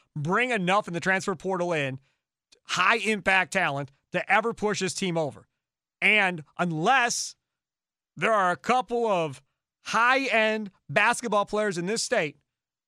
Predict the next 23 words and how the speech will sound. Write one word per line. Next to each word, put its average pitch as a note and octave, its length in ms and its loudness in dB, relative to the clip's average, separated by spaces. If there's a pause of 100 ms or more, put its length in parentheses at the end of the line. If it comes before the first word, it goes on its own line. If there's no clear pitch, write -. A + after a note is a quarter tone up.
(120)
that D#3 120 2
have D#3 100 0
always A3 360 2
dreamed C4 200 -2
about B3+ 240 0
playing B3 180 0
for G3 100 -8
the A3 60 -4
Badgers, F#3+ 400 0
regardless F#3+ 560 0
of D#3+ 80 -6
who's A#3+ 200 -2
coaching A#3 360 -2
or G#3 60 -2
whatever G#3 300 0
else, D#3 280 0 (320)
and F#3 180 0
commit G3+ 520 -2 (440)
and E3 400 0 (320)
go A3 160 2
be A#3 180 -2
that A#3 220 2
guy, D3+ 440 2